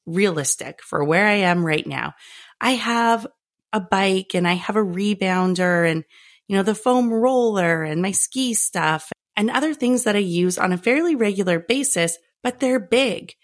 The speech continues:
They're big items. I don't want them just out around my home. And I also don't want them in my actual storage unit because that's pretty inconvenient. So I decided it's actually works best for me and my lifestyle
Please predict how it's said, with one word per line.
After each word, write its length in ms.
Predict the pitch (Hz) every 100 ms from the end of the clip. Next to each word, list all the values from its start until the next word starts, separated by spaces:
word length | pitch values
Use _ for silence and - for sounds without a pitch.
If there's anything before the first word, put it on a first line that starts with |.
| _ _ _ -
They're 140 | 208
big 280 | 208 302 302
items. 500 | 240 233 233 233 -
I 120 | 180 175
don't 220 | 196 254
want 220 | 247 233
them 180 | 220 214
just 260 | 202 - -
out 180 | 190 208
around 320 | 202 190 185
my 120 | 180
home. 420 | 175 180 175 175 -
And 100 | 202
I 100 | 220
also 260 | 247 262 269
don't 180 | 247 -
want 220 | 196 196
them 120 | 185
in 120 | 180
my 240 | 175 160 170 -
actual 440 | 269 277 220 196
storage 360 | - 175 165 165
unit 240 | 160 170
because 260 | 175 170 160
that's 240 | 160 -
pretty 300 | - 160 160
inconvenient. 720 | 151 - 156 147 139 139 -
So 400 | - - 247 277 - - - - _
I 160 | 196 214
decided 800 | 247 240 196 170 175 175 170 165 _ -
it's 160 | -
actually 480 | 165 190 - 254 254
works 400 | 190 208 262 -
best 340 | 294 294 -
for 140 | - 254
me 220 | 220 202
and 80 | 214
my 140 | 220
lifestyle 720 | 214 185 - - 170 175 170